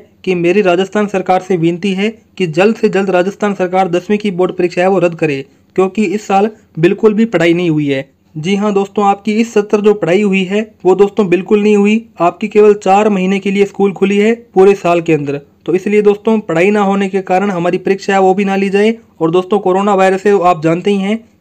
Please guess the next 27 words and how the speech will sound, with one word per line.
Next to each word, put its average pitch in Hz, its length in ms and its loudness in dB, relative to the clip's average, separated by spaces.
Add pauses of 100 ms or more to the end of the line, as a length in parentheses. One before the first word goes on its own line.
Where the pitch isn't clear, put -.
क्योंकि 196 340 0
इस 214 120 -4
साल 202 180 0
बिल्कुल 196 260 2
भी 208 100 0
पढ़ाई 185 220 2
नहीं 208 140 0
हुई 208 160 0
है। 226 220 -2 (240)
हम 196 160 0
लोग 196 260 2
इस 208 120 -2
समय 208 240 -2
मानसिक 180 440 -2
तनाव 175 180 0
से 180 120 -4
गुजर 165 200 0
रहे 156 160 0
हैं, 143 180 -6 (300)
यानी 170 160 -2
कि 202 60 -2
दोस्तों 190 300 -2
हर 196 100 -2
विद्यार्थी 185 380 0
को 202 120 4
टेंशन 190 360 -4
है 208 160 -2